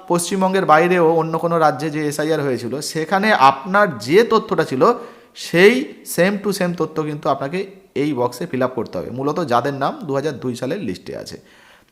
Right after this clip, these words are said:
এখানে দেখুন বলা হয়েছে সর্বশেষ এসআইআর এ নির্বাচক তালিকায় থাকা নির্বাচকের নাম। তো বুঝতে পারলেন? বা তাদের তথ্য। এখানে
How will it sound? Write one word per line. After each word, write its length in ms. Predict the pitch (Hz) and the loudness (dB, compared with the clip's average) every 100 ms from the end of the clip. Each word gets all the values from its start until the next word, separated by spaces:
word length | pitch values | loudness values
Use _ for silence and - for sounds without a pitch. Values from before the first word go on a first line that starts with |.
| - | 0
এখানে 200 | 180 233 | 4 6
দেখুন 160 | 247 226 | 6 8
বলা 140 | 208 | 6
হয়েছে 160 | 208 233 | 6 2
সর্বশেষ 640 | - 165 170 165 202 226 - | 4 4 4 2 2 0 -2
এসআইআর 540 | 156 170 196 196 160 | 0 2 2 4 6
এ 180 | 131 175 | 4 2
নির্বাচক 500 | 151 156 156 160 185 - | -2 -2 0 0 -2 -2
তালিকায় 340 | 135 131 143 | 0 0 0
থাকা 320 | 127 127 202 - | -2 -2 -4 -6
নির্বাচকের 800 | 170 147 139 135 135 135 196 220 | -14 -6 -4 0 0 -2 -6 -6
নাম। 240 | 101 60 57 _ _ - | -6 -8 -10 _ _ -8
তো 80 | |
বুঝতে 220 | 131 151 175 | -6 -2 0
পারলেন? 240 | 175 226 339 - | 0 -2 -10 -6
বা 100 | - | -2
তাদের 240 | 143 120 175 - | 0 0 -2 -6
তথ্য। 340 | 95 - 78 _ _ _ - _ | -8 -8 -16 _ _ _ -20 _
এখানে 340 | 185 190 233 | 4 6 6